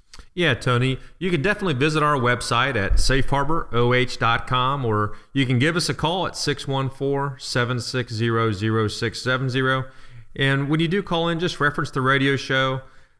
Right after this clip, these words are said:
and we'll be able to set you up with a complimentary meeting with me to go over your financial plan. And at the same time,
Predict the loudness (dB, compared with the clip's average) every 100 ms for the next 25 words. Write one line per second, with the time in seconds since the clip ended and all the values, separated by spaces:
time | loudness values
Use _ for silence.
0 | _ -6 -2 0 0 0 2 2 0 0
1 | 0 0 -2 -2 -2 -2 -2 -2 -4 -2
2 | -2 0 0 2 0 -2 0 0 0 -2
3 | 0 0 2 0 0 0 2 0 -2 -4
4 | -2 0 -2 -4 -12 -20 -6 0 2 0
5 | 0 -2 0 -2 -2 0 0 0 -4